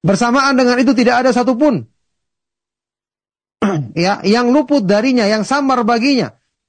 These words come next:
di segala penjuru kerajaannya. Karena penglihatannya maha sempurna, pengetahuannya maha rinci dan sempurna, karena pendengarannya,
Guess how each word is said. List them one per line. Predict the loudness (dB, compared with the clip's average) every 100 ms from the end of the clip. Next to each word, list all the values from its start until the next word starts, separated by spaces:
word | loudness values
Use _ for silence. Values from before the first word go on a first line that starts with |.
| -6
di | -2 0
segala | 0 0 0 0
penjuru | 0 -2 0 2 0
kerajaannya. | 0 -2 -2 -2 -2 -2 -4 -6 _ _ _ _ _ _ _ _ _ _ _ _
Karena | -6 -2 -2 -2
penglihatannya | 0 0 0 -2 -2 -2
maha | 0 -2
sempurna, | -2 -2 0 0 -2 -4 -10 _ _ _ _ _ _ _ _ -4
pengetahuannya | -2 0 0 2 2 2 0 0
maha | 0 0 -2 -4 -4
rinci | -2 -2 0 -2
dan | -2 -2
sempurna, | -2 0 0 0 0 -4 -10 _ _ _ _ _ _ _ _
karena | -4 -2 -2 -2
pendengarannya, | -2 -2 0 0 0 0 -2 -2